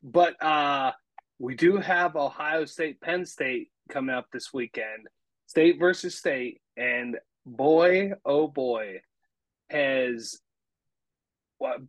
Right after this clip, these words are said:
our, our predictions, I think, are pretty much right. Like, Ohio State's, like, they should have lost to,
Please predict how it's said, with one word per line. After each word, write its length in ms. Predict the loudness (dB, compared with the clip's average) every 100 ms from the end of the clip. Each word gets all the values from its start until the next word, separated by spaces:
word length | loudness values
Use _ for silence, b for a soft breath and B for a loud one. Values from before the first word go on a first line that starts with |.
| -2
our, 300 | 2 4 4
our 140 | 2 2
predictions, 460 | 0 -4 -6 -4
I 80 | -4
think, 160 | -4 -8
are 60 |
pretty 240 | -2 0 0
much 180 | -4 -4
right. 300 | -4 -4 -4
Like, 240 | -8 -8 -12 _ _ _ _ -6
Ohio 380 | -6 -2 0 0
State's, 440 | 0 -4 -4 -10 -20 _
like, 240 | -8 -8 -10 _ _
they 200 | -6 -4
should 240 | 0 0
have 220 | 0 -2 -2
lost 420 | 0 -2 -4
to, 80 | -16